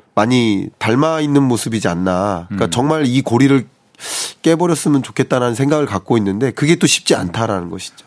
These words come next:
Speaker 2: 사실 인구 구조로만 따져봤을 땐 이-, 일본보다도 훨씬 더 우리가 안 좋습니다, 지금.
Speaker 1: 네, 네.
Speaker 2: 어.
Speaker 1: 그러니까 고령화율은 우리가 낮은데요.
Speaker 2: 예.
Speaker 1: 고령화 속도가 가장 빠르죠.
Speaker 2: 그렇지, 예.
Speaker 1: 예.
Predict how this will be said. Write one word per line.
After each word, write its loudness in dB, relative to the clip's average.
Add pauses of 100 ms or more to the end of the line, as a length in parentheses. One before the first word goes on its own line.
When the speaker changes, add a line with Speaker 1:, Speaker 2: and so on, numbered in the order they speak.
(160)
Speaker 2:
사실 -2
인구 2
구조로만 2
따져봤을 -2
땐 0
이-, -4 (420)
일본보다도 0
훨씬 -2
더 2
우리가 0
안 0
좋습니다, -10
지금. -10
Speaker 1:
네, 0 (100)
네. -4
Speaker 2:
어. -8 (460)
Speaker 1:
그러니까 -2 (240)
고령화율은 4
우리가 0
낮은데요. -2
Speaker 2:
예. -8 (260)
Speaker 1:
고령화 2
속도가 -2
가장 -4
빠르죠. -4
Speaker 2:
그렇지, -16
예. -12 (100)
Speaker 1:
예. -2